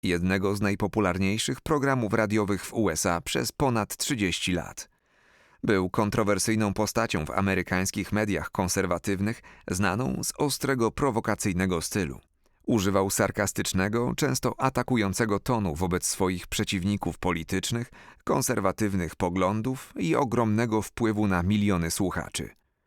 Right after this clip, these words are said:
W kontekście cytatu autor porównuje Shen Wei, postać z tradycji buddyjskiej Chan, Zen, do Rasha Limbo, sugerując podobny styl. Agresywne, bezlitosne atakowanie przeciwnych poglądów,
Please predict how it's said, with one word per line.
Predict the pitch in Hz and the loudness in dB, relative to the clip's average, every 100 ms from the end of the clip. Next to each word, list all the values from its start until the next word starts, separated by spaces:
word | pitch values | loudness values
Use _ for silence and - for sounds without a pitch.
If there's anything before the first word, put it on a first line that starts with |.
| _ _ _ | _ _ _
W | - | -4
kontekście | 117 98 104 104 - 110 | -2 0 0 -2 0 0
cytatu | - 92 90 92 120 123 - - - | 0 0 0 0 -2 -4 -8 -20 -12
autor | - 98 113 - 78 - | -2 0 0 -2 -4 0
porównuje | 98 95 98 101 92 92 | 0 2 2 2 2 2
Shen | 117 87 76 | 0 0 0
Wei, | 90 95 110 127 _ _ | 0 0 -2 -6 _ _
postać | - - 78 76 - | -2 0 0 -2 0
z | |
tradycji | 92 82 87 - 113 | 0 2 0 0 0
buddyjskiej | 101 98 95 107 - 98 85 - | 0 0 0 0 0 0 0 0
Chan, | 104 67 - - | -2 -2 -6 -4
Zen, | 104 98 78 - - _ - | 0 0 -2 -6 -16 _ -6
do | 165 143 123 | 0 2 4
Rasha | 113 113 95 | 2 2 2
Limbo, | 92 82 - - - - | 2 0 -2 -8 -16 -8
sugerując | - 160 135 127 123 107 101 | -2 0 2 2 2 2 0
podobny | - 110 107 95 82 | 0 2 2 2 0
styl. | - 107 67 50 - _ _ - | 0 -2 -2 -6 -16 _ _ -4
Agresywne, | - 101 101 92 110 107 117 127 | -2 2 2 2 2 0 0 -2
bezlitosne | 147 131 117 104 92 107 - 98 | 0 0 2 0 0 0 0 -2
atakowanie | - 101 95 92 82 90 113 | 0 0 0 0 0 0 0
przeciwnych | 120 - 131 135 110 104 - | -2 -2 0 0 2 0 0
poglądów, | 104 98 107 95 78 - | 0 2 2 2 -2 -8